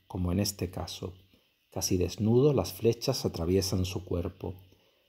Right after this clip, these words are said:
Liberado de los romanos en el campo Marcio de Roma, consiguió escapar gracias a la ayuda de Irene,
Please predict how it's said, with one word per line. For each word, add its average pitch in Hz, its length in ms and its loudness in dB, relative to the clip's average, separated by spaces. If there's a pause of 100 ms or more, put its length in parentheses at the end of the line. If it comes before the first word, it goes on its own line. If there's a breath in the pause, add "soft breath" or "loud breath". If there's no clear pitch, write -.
(120)
Liberado 131 480 8
de 107 100 6
los 147 240 2
romanos 110 560 0
en 95 80 0
el 92 140 -2
campo 123 360 0
Marcio 104 540 2
de 87 120 2
Roma, 107 500 2 (300 loud breath)
consiguió 110 420 6
escapar 117 540 2
gracias 131 540 2
a 101 40 -2
la 92 120 0
ayuda 113 380 4
de 92 120 4
Irene, 92 520 0